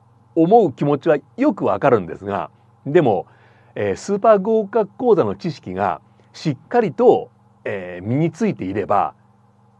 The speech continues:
まあ、とっくに受かってるんです。そのくらいスーパー合格講座で勉強する知識というのは非常に大事なんですね。だから、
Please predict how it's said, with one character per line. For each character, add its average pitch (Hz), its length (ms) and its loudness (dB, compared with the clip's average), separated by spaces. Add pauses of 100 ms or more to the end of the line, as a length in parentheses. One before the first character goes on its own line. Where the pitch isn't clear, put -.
(280)
ま 139 160 2
あ、 - 40 -2
と 110 120 -6
っ 113 60 -6
く 190 100 -4
に 180 60 2
受 151 100 2
か 170 100 0
っ 170 60 -8 (200)
て 104 80 -4
る 90 100 -8
ん 80 60 -18
で 71 80 -18
す。 80 160 -16 (1000)
そ 185 120 4
の 233 120 4
く 240 100 -2
ら 233 100 6
い 196 100 4
ス - 180 -4
ー 170 40 0
パ 175 160 2
ー 170 40 0
合 170 220 4
格 170 220 0
講 175 160 2
座 120 80 0
で 113 100 2
勉 123 280 -2
強 131 140 0
す 139 120 -6
る 131 200 0 (580)
知 165 160 -2
識 - 160 -14
と 95 100 -8
い 87 80 -8
う - 20 -14
の 82 100 -8
は 92 220 -2 (300)
非 147 120 -4
常 202 200 6
に 214 260 -4
大 113 340 0
事 95 220 -10 (140)
な 101 140 -12
ん 76 40 -20
で - 80 -20
す - 60 -20
ね。 165 140 -12 (520)
だ 190 120 -2
か 208 60 -2
ら、 196 180 0